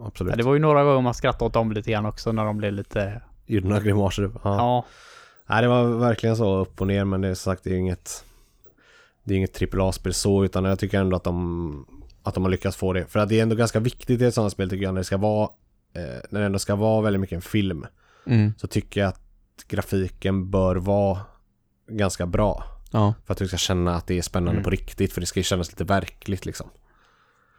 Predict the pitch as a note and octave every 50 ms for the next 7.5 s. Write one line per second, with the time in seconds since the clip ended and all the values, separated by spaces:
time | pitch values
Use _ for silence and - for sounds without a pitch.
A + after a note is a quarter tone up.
0 | _ _ _ _ _ - G#2 F#2+ F#2 F2 - F#2+ F#2 F2+ - - F2+ F2 - -
1 | - - - - _ _ _ - - - - - - - - - - - - -
2 | - - - - - A#2 A2 A2 G#2 G#2+ - - - - - - G2 F#2+ F#2 F2
3 | - - F2 F2 E2+ E2 E2 E2+ E2+ F2+ F2 F2 F2+ F2 F2 F2+ F2+ F2+ F2+ F2+
4 | - - A#2+ A2 G#2+ G2+ G2+ - - - A2+ G2+ G2 F#2+ F#2+ E2+ D2 D#2+ D#2 A#1
5 | D#2 G2+ G#2+ G#2+ - - G#2+ G2+ G2+ G2+ G2+ G2+ G#2 G#2 G2+ G2 G2+ - - _
6 | - - - - - - - - - - - G2+ G2+ G2 - G#2 G#2 - - -
7 | - G2+ - - G#2 G2+ G2+ G2+ G#2+ G2+